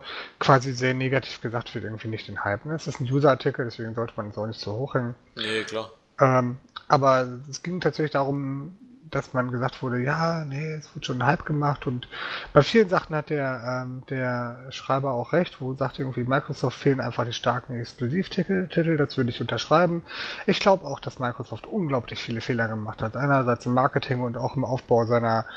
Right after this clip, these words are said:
Speaker 1: seines eigenen Portfolios, dass sie so viele Studios verkauft haben, et cetera, und dass sie so wenig First-Party-Titel dann rausgebracht haben. Ich denke, dass das war nicht wirklich schlau.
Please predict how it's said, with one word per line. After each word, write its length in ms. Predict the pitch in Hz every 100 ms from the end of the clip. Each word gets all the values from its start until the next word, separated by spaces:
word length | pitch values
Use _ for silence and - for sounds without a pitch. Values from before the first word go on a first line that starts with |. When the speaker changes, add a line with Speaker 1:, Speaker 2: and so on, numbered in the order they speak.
| - - -
Speaker 1:
seines 320 | - 127 120
eigenen 400 | 110 123 117 110
Portfolios, 600 | 104 117 - 139 127 117 -
dass 180 | 117
sie 100 | 127
so 100 | 117
viele 240 | 113 117 117
Studios 380 | - 131 127 -
verkauft 460 | 117 - 113 -
haben, 220 | 120 117
et 100 | 113 120 107
cetera, 400 | - 117 117 117 - - - -
und 380 | 120 110 110 123 120
dass 180 | 117
sie 400 | - 117 110 104
so 200 | 107 120
wenig 300 | 113 117 110
First-Party-Titel 1040 | - 117 - 120 123 - 127 - 120 113 110
dann 280 | 110 110 104
rausgebracht 640 | 110 113 - 107 104 -
haben. 340 | 110 104 107
Ich 120 | 151 - _ - - _
denke, 240 | 147 156 135
dass 180 | 127
das 320 | - 131 - 131
war 160 | 127
nicht 200 | 120 113
wirklich 220 | 110 107
schlau. 360 | - 123 113 98